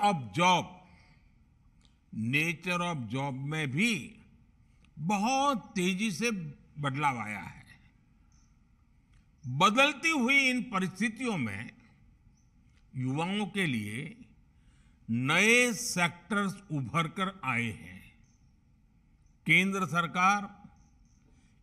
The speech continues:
इन नए सेक्टर्स को भी निरंतर सपोर्ट कर रही है। इन नौ वर्षों में देश ने स्टार्टअप कल्चर की नई क्रांति देखी है।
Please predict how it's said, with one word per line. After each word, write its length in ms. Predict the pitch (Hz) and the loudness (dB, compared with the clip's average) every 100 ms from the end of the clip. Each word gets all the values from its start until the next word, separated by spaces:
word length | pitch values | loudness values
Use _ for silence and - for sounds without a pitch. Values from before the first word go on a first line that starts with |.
| - | -2
इन 280 | 202 175 180 | 0 0 0
नए 380 | 202 247 311 | 2 2 2
सेक्टर्स 540 | 240 233 226 - 226 - | 0 -2 -4 -4 -4 -4
को 180 | 180 156 | -6 -4
भी 460 | 123 208 185 - - - - - - _ _ _ _ _ _ _ _ | -2 -2 -4 -10 -20 -20 -20 -20 -20 _ _ _ _ _ _ _ _
निरंतर 1080 | 113 120 143 165 190 214 220 208 - 190 208 | -2 -2 0 2 4 4 2 -2 -4 2 2
सपोर्ट 580 | 190 - 175 - 190 185 147 | 2 -6 -8 -4 -2 -2 -2
कर 100 | 156 | -6
रही 360 | 131 113 104 - - | -6 -8 -12 -16 -20
है। 280 | - - - _ _ _ _ _ _ _ _ _ _ _ _ _ _ - | -20 -20 -20 _ _ _ _ _ _ _ _ _ _ _ _ _ _ 0
इन 140 | 175 | 2
नौ 400 | 175 165 208 247 | 2 4 6 6
वर्षों 480 | 233 226 156 180 185 | 4 0 0 -2 -2
में 320 | 143 92 - - - - _ _ _ _ _ _ | -4 -6 -14 -20 -20 -20 _ _ _ _ _ _
देश 500 | 101 110 170 190 - | -8 2 4 4 0
ने 420 | 165 147 104 107 - - _ - _ - _ _ _ | -4 -2 -4 -8 -16 -20 _ -20 _ -20 _ _ _
स्टार्टअप 1080 | - - - 175 180 196 196 208 208 - - 175 | -18 -16 2 6 6 4 2 2 2 -2 -8 0
कल्चर 460 | 170 165 - 175 | 0 0 -2 -2
की 280 | 160 180 180 | -2 -2 0
नई 480 | 160 135 143 165 175 | 0 0 0 0 -2
क्रांति 680 | 175 165 147 151 175 170 | -4 -2 0 -2 -4 -8
देखी 460 | 160 139 127 165 202 | -4 -4 -4 -4 -6
है। 280 | 151 90 | -6 -12